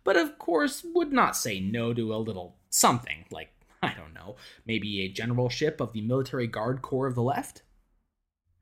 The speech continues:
Ten ten would see Zhenzong conduct the sacrifice of the earth at Fen Yin, the second most auspicious ritual after Feng Shan. And once again, Sir Buzz Killington, Sun Shi,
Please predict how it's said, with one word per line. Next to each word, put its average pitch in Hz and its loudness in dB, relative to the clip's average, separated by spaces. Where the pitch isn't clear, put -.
Ten 254 2
ten 135 2
would 135 0
see 131 2
Zhenzong 143 2
conduct 147 0
the 127 -8
sacrifice 135 2
of 120 -4
the 113 -8
earth 156 4
at 120 -6
Fen 113 0
Yin, 123 -2
the 127 -2
second 220 2
most 156 2
auspicious - -4
ritual 127 0
after 113 -6
Feng 95 -12
Shan. - -6
And 135 2
once 190 4
again, 156 4
Sir 247 6
Buzz 185 4
Killington, 127 2
Sun 110 -2
Shi, 127 0